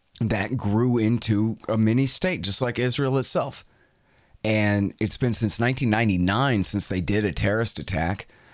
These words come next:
They offer all kinds of goods and services, and, or not goods, but, you know, government services,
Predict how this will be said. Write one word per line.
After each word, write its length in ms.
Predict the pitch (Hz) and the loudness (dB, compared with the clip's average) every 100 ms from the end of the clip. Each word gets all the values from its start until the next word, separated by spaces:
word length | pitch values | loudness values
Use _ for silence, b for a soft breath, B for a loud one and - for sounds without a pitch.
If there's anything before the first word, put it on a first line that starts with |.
| b | b
They 160 | 104 120 | -2 2
offer 420 | 113 117 113 101 | 2 0 0 0
all 280 | 110 127 127 | 2 2 0
kinds 400 | 131 120 120 110 | 0 2 2 2
of 80 | 101 | 2
goods 300 | 101 98 87 | 2 2 2
and 140 | 101 | 0
services, 600 | - 104 95 98 98 87 | 0 0 0 0 0 0
and, 200 | 90 85 - | 0 -2 0
or 80 | 92 | -2
not 280 | 85 71 | -2 -4
goods, 380 | 92 87 80 73 | -4 -2 -2 -6
but, 280 | - 71 - | -6 -8 -6
you 120 | - 101 | -2 0
know, 200 | 80 80 | 0 0
government 440 | 123 113 110 95 | 0 0 0 0
services, 800 | - 120 101 98 - 87 98 - | 0 0 0 0 0 -2 -2 -4